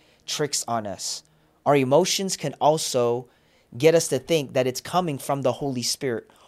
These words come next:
or it's sent from God. You can't control emotions, and that's being soul-led. We want to be spirit-led. We want to be connected because of the Spirit, not because of our soul, which is attached to our emotions. Soul is the mind, the will,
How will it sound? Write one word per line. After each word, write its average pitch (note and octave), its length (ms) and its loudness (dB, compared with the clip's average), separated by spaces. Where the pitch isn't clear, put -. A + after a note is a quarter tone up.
or C#3+ 140 2
it's C#3+ 140 -2
sent - 260 0
from B2+ 240 -6
God. B2 340 2
You F3 160 -4
can't - 320 -4
control E3+ 440 -2
emotions, B2+ 680 -4
and C3 120 -4
that's F3 180 -2
being D3 240 -2
soul-led. C3+ 1080 2
We D3+ 80 -2
want E3+ 220 4
to D#3+ 40 0
be C#3+ 140 0
spirit-led. C3+ 720 4
We C#3 100 0
want F3 180 2
to D#3+ 40 -4
be D3+ 80 -4
connected C3+ 640 -2
because C#3+ 240 -2
of C3 120 -2
the B2 60 -2
Spirit, C#3+ 680 2
not D#3 320 0
because D#3+ 280 -6
of C3+ 100 0
our B2+ 240 2
soul, C#3 560 2
which C3 180 -2
is C3+ 240 0
attached D3 460 -6
to C#3 160 0
our B2 200 2
emotions. B2 560 -4
Soul D3+ 300 4
is C3 120 2
the B2 80 -2
mind, B2 400 0
the A2+ 80 -4
will, A#2+ 420 0